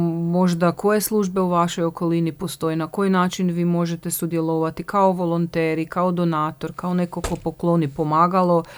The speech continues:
E, ako vidite da neko, e, je u tom nekom stadiju bliže kraju života, probajte sugerirati i obitelji, probajte ako je za nekog vašeg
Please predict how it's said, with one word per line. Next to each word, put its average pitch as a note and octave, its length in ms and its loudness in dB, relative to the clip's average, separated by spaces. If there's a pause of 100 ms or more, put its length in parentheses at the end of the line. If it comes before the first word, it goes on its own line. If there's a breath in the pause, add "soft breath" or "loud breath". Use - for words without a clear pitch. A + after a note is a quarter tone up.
(120)
E, - 40 -8 (380)
ako F#3+ 340 4
vidite G3 440 0
da F3 140 0
neko, F#3 440 0 (200)
e, - 100 -4 (220)
je F3+ 560 2
u E3 80 -6
tom E3+ 240 -2
nekom E3 300 -2
stadiju D#3+ 640 0
bliže E3+ 520 0
kraju D#3 420 0
života, D#3 500 -4
probajte G3+ 580 0
sugerirati E3+ 720 0
i E3+ 60 2
obitelji, D#3+ 580 -2
probajte F3+ 480 -2
ako D#3+ 240 -2
je D#3+ 60 0
za E3 100 -2
nekog D#3+ 320 -4
vašeg D#3 360 -2